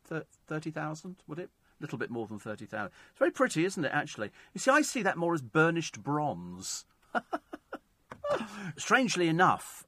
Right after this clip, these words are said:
I don't know, a friend of mine you've heard of, the, there's a, a presenter called Chris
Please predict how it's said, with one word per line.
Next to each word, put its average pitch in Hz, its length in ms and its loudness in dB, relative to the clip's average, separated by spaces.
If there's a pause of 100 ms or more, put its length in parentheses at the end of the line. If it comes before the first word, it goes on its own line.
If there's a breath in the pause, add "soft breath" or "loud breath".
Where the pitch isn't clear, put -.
I 127 120 2
don't 147 180 0
know, 117 80 -4
a 104 40 -6
friend 117 240 -4
of 104 40 -8
mine 110 160 -2
you've 107 120 -8
heard 113 180 -4
of, 101 100 -10
the, 113 100 -4 (280 loud breath)
there's - 160 -8
a, 117 240 0 (100)
a 107 60 -12
presenter 123 320 -4
called 101 240 -8
Chris - 420 -10